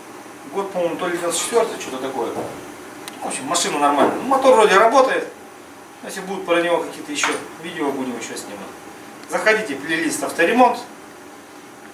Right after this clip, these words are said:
Также есть плейлисты там по подобным автомобилям, по Mitsubishi двум. У меня были эти, кто они, Mitsubishi R V R два.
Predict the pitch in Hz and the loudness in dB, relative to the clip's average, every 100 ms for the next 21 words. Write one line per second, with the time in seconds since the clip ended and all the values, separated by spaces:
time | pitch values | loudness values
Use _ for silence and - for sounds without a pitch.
0 | - 156 156 139 143 139 151 139 139 131 | -2 -2 -2 -4 -6 -4 -2 0 0 -2
1 | - - - - 139 143 143 127 131 127 | -4 -4 -10 -6 0 2 2 0 0 -2
2 | 139 139 139 - - - 143 156 208 226 | 0 0 0 0 -2 -2 -4 -4 -2 0
3 | - 180 170 160 151 139 135 127 131 120 | 0 0 0 -2 -2 -6 -4 -2 -2 -4
4 | 131 120 117 104 101 101 117 107 110 107 | -6 -8 -8 -8 -8 -6 -6 -4 -8 -10
5 | - 147 139 135 120 120 113 110 113 - | -10 -6 -6 -4 -8 -6 -6 -6 -8 -12
6 | - 135 131 131 120 113 98 110 107 | -6 -2 2 2 2 0 -2 2 0